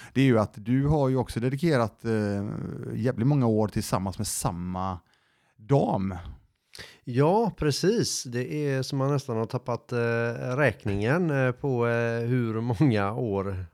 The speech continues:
Speaker 2: Eh, hon kanske inte lyssnar på det här, som,
Speaker 1: <laughs>
Speaker 2: som tur är, om det ska bli någon present framöver. Men, eh, många år, ja, det stämmer.
Speaker 1: Ja.
Speaker 2: Trogen, eh, trots alla mil.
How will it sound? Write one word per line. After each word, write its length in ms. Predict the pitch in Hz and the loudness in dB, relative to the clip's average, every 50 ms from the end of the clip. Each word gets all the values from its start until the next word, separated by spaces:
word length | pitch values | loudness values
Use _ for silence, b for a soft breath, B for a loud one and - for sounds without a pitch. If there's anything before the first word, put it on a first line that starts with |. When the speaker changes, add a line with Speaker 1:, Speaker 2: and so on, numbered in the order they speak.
| _ _ _ _ | _ _ _ _
Speaker 2:
Eh, 140 | - 120 117 107 | -8 -6 -4 -2
hon 160 | 117 117 98 | -4 -4 -2
kanske 220 | - 123 104 131 | -4 -4 -4 -4
inte 140 | 123 - 120 | -4 -2 0
lyssnar 320 | 117 127 - - - 127 | 0 0 0 2 2 4
på 160 | 113 - - 123 | 6 6 8 10
det 60 | 175 | 10
här, 120 | 165 127 | 8 8
som, 200 | 117 - 175 175 151 - - 208 | 6 6 6 6 6 4 2 2
Speaker 1:
<laughs> 120 | 214 294 - | 2 2 4
Speaker 2:
som 200 | 135 123 110 - | 4 4 6 6
tur 280 | 135 135 123 120 127 | 6 6 6 6 4
är, 300 | 127 120 113 107 104 107 | 4 4 4 4 2 0
om 80 | 123 123 | -2 -4
det 100 | 117 107 | -4 -2
ska 140 | - 131 120 | -2 -4 0
bli 160 | 90 139 135 | 4 4 4
någon 140 | 117 110 95 | 4 4 2
present 380 | 120 117 - 123 101 95 90 | 0 0 0 0 0 -2 -2
framöver. 440 | - 113 113 120 120 110 98 101 101 | -4 -2 0 0 0 0 0 -2 -4
Men, 380 | 101 107 123 127 131 131 127 127 127 127 127 123 123 | -2 0 2 2 2 2 2 2 2 2 2 2 0
eh, 60 | 120 B B B B B B B _ | -2 B B B B B B B _
många 300 | - 190 214 175 147 143 | -8 -4 -2 0 2 2
år, 200 | 147 135 104 190 | 2 2 2 2
ja, 200 | 196 117 147 170 135 - | 2 0 0 -2 -4 -8
det 120 | - 139 139 | -8 -8 -8
stämmer. 420 | 135 - 139 123 113 117 143 139 - - | -6 -6 -4 -4 -4 -4 -6 -8 -10 -8
Speaker 1:
Ja. 140 | - 98 90 | -6 -6 -2
Speaker 2:
Trogen, 420 | 139 143 127 120 120 117 123 123 123 123 123 123 123 127 | -2 -2 -2 -2 -4 -4 -4 -4 -4 -4 -4 -4 -4 -6
eh, 60 | 127 123 - _ _ _ _ _ _ _ _ | -8 -10 -14 _ _ _ _ _ _ _ _
trots 260 | - 135 135 135 - | -4 -4 -4 -2 -2
alla 200 | 147 131 123 117 | -2 0 0 0
mil. 320 | 120 127 120 104 92 95 | 2 2 0 0 -2 -6